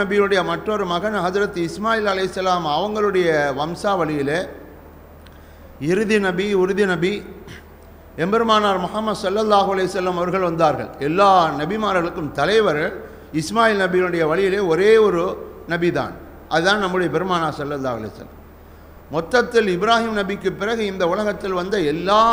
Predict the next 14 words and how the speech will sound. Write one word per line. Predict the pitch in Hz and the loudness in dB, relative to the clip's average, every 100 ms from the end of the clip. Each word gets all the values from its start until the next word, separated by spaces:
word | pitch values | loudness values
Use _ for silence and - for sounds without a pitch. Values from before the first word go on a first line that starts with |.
| 226 | 2
நபிமார்களும் | 196 175 214 202 165 147 143 190 - - - - - | 0 0 -2 0 -2 -2 -4 -6 -10 -18 -20 -18 -6
இப்ராஹிம் | 143 160 220 214 214 185 | -2 4 6 6 2 -2
நபியினுடைய | 180 196 175 170 196 - | -4 -2 -4 -2 -4 0
பாரம்பரியத்தில் | 165 214 202 185 175 175 165 | 0 0 -2 -2 -2 -4 -6
வந்தவர்கள். | 143 156 139 120 123 | -4 -4 -4 -6 -10
அந்த | 139 165 180 | -8 -4 0
அளவிற்கு | 165 196 190 175 | 0 0 -2 -4
அல்லாஹு | 156 175 165 - | -4 -2 -4 -4
தாலா | 147 175 151 | -4 -4 -4
இப்ராஹிம் | 143 175 170 151 | -4 -2 -4 -6
நபிக்கு | 143 156 147 | -8 -8 -8
மாபெரும் | 117 131 170 185 165 165 147 131 160 - - - | -6 -4 -4 -4 -4 -4 -6 -8 -10 -16 -18 -12
சிறப்பை | - 165 185 185 156 | -4 -2 -2 -2 -6
செய்தான். | - 127 110 | -4 -6 -6